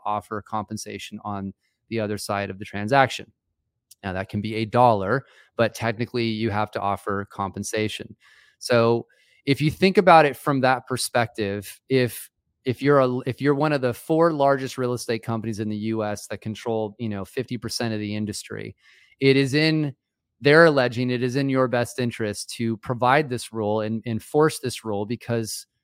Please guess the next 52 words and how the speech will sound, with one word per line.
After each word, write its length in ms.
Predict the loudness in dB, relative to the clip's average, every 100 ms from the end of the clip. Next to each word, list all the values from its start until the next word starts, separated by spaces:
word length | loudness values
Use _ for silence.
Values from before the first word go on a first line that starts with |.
| _ _
theoretically, 800 | 2 4 4 2 0 -2 -4 -4
a 80 | -4
lot 280 | 0 2 2
of 100 | 0
the 140 | -4 -4
agents 360 | -4 -4 -4
on 120 | -2
the 140 | -4 -2
other 220 | -2 -2
side 300 | -2 -2 -2
of 100 | -4
the 100 | -8
deal 580 | -4 0 2 4 2 -2 -4
representing 480 | -4 -2 -2 -4
the 80 | -4
buyer 540 | -2 2 2 2 -2 -4
are, 320 | -2 0 -2 -4 _
are 260 | 2 4 4
or 200 | 2 -2
work 280 | -2 -2 -4
for 340 | -4 -2 -2
one 220 | -2 -4 -4
of 120 | -4
these 220 | -6 -8
firms. 460 | -10 -10 -10 -16 -18 _ _ _ _
In 120 | 0
other 200 | 2 2
words, 260 | 2 0 -2
the 100 | -8
conspiracy 720 | -6 -6 0 2 2 0 0
is 120 | 0
you're 80 | -2
creating 320 | 0 2 2
these 220 | 0 -2
rules 400 | -2 -2 -2 -6 -14 _ -8
to 100 | 0
make 180 | 0
sure 200 | 0 0
that 100 | 0
there's 180 | 0 -6
compensation 720 | -2 0 0 -2 -2 -4 -4 -2
offered 380 | 0 0 -2
on 120 | -4 -2
the 80 |
other 140 | -4 -6
side 380 | -2 0 0 -2
to 40 |
pay 180 | -8 -8
the 100 | -6
buyer's 360 | -2 0 0 -4
agent, 320 | -6 -8 -4
which 320 | -4 -2 -8